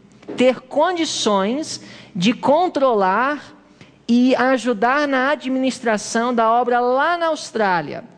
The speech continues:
inclusive numa época onde não havia facilidade de transporte e comunicação?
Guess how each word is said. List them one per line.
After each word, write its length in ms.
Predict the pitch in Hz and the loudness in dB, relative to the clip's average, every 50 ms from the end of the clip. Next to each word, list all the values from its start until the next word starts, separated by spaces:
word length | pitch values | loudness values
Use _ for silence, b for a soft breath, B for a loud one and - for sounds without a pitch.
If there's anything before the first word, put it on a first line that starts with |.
| B B B | B B B
inclusive 460 | B - 202 202 190 180 254 285 247 254 | B 0 0 0 2 2 0 0 2 2
numa 240 | 247 226 208 196 | 2 2 2 2
época 320 | 196 220 247 233 - - 208 | 2 0 0 -2 -2 -4 -2
onde 280 | 196 196 202 190 185 | 0 0 -2 -2 -2
não 140 | 196 202 208 | -2 0 0
havia 400 | 202 196 175 170 196 202 208 190 | 0 0 -2 -2 -2 -2 -2 -2
facilidade 760 | 196 - 185 175 - - 185 180 170 180 175 180 185 180 - | -2 -4 -6 -4 -4 -2 -2 -2 0 0 0 0 0 -2 -6
de 60 | - - | -12 -6
transporte 580 | - 180 175 170 - - - 190 220 233 - - | -4 -4 -2 -2 -4 -2 0 0 0 0 -2 -6
e 20 | |
comunicação? 960 | - 220 208 202 202 202 202 196 190 - - - - 180 156 - - - - | -6 -4 -2 0 -2 0 0 -2 -4 -4 -4 -4 -2 -2 -2 -4 -6 -12 -18